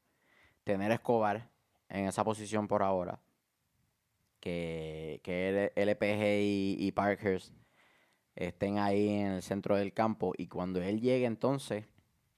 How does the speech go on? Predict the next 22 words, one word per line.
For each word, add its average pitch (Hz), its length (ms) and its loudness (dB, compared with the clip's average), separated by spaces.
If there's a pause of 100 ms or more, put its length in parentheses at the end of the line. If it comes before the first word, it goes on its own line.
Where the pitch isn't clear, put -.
(340)
poder 95 300 2
empezar 113 380 2
a 117 80 6
rotar 113 460 6 (360)
a 101 120 2
Escobar 101 400 2
con 113 180 2
Parkhurst 113 460 0
y, 104 360 0
y 98 380 -4
González 104 400 -2
Pires 147 380 0 (440)
y 101 120 -4
que 98 400 2
él 143 140 4
sea 110 480 -2 (320)
el, 90 600 -10 (100)
el 98 120 -4
marcador 92 420 0
de 101 100 2
punta 104 300 -4
titular. 85 400 -8